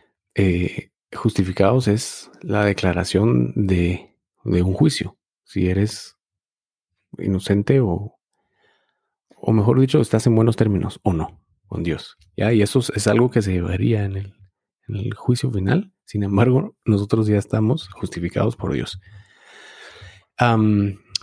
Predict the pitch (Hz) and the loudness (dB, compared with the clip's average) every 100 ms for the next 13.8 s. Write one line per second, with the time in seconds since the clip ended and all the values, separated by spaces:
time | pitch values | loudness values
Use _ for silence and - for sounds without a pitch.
0 | - 117 110 104 98 - 107 - 185 208 | 2 4 6 4 2 0 0 2 2 4
1 | 151 139 - - - - 120 107 98 98 | 4 2 -2 -12 -18 -2 2 2 0 -4
2 | - _ _ _ _ _ _ - 104 107 | -8 _ _ _ _ _ _ -4 -2 0
3 | 131 127 98 101 160 151 101 92 98 92 | 0 -2 0 2 4 4 2 -2 -6 -10
4 | - - _ _ _ _ _ - - 104 | -14 -20 _ _ _ _ _ -20 -4 0
5 | 98 95 90 110 156 - 110 107 143 110 | 0 0 0 0 0 0 -2 0 -2 -2
6 | - - 156 - 107 147 113 98 92 92 | 0 2 2 0 -2 -2 -4 -4 -4 0
7 | 113 123 110 107 _ - - 95 95 175 | 2 2 -2 -6 _ -12 -4 -2 0 -4
8 | _ _ _ _ _ _ _ _ - 120 | _ _ _ _ _ _ _ _ -2 0
9 | 143 101 95 123 - 98 95 101 104 123 | 2 2 0 0 0 0 0 2 2 2
10 | 156 117 101 92 107 101 104 95 131 214 | 2 2 2 2 0 2 2 2 0 0
11 | - _ _ _ _ _ _ _ _ _ | -8 _ _ _ _ _ _ _ _ _
12 | _ _ _ _ _ _ _ 110 98 - | _ _ _ _ _ _ _ 0 0 0
13 | 95 98 - 110 202 - - | -2 -4 0 2 2 -4 -20